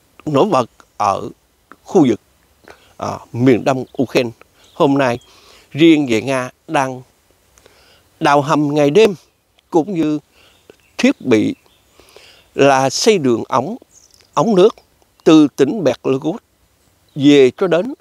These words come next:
ở miền đông Ukraine là hai tỉnh Donetsk và Lugansk. Hiện nay nói đến cơ sở hạ tầng này vì chiến tranh, như vậy là bị cắt nước hoàn toàn, làm cho hai tỉnh này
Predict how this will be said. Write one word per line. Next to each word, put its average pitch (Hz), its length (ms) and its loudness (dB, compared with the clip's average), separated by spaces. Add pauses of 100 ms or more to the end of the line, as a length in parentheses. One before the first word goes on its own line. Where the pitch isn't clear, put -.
(140)
ở 107 340 -4 (480)
miền 117 320 -2
đông 139 200 -2 (160)
Ukraine 127 280 -4 (400)
là 123 120 0
hai 185 380 0
tỉnh 113 220 -4 (540)
Donetsk 165 440 -2 (180)
và 104 280 -4
Lugansk. 139 460 0 (480)
Hiện 151 280 0
nay 143 280 0
nói 147 200 0
đến 190 200 0 (100)
cơ 165 120 2
sở - 160 -2
hạ 139 140 -4
tầng 123 260 -4
này 120 160 0 (280)
vì 120 320 -2
chiến 214 220 0
tranh, 139 220 -4 (440)
như 226 140 2
vậy 131 200 4
là 127 240 -2 (300)
bị 143 200 0
cắt - 300 -8
nước 226 220 -8 (160)
hoàn 107 220 -2 (120)
toàn, 104 200 -2 (380)
làm 151 320 0
cho 202 180 0
hai 202 180 -2
tỉnh 226 320 -4
này 110 180 -2